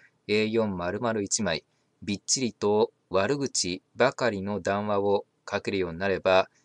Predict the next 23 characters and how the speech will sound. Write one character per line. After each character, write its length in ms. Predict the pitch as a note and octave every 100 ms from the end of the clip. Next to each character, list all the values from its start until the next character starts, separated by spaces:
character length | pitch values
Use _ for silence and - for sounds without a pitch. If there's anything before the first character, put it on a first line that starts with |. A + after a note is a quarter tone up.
| _ _
野 140 | F2+
党 280 | F2 G2+ F#2+
ス 100 | -
タ 120 | -
ッ 40 | F#2+
フ 120 | -
と 120 | E2+
し 100 | -
て 120 | -
は 120 | D#2+ D2+
一 260 | - B2+
人 260 | B2 B2 A#2+
前 180 | A#2 A2+
だ 120 | B2
と 200 | - - _ _ _ _ _
な 120 | -
っ 40 | -
て 180 | - -
お 40 |
り 80 | -
ま 100 | -
し 120 | -
て。 180 | - -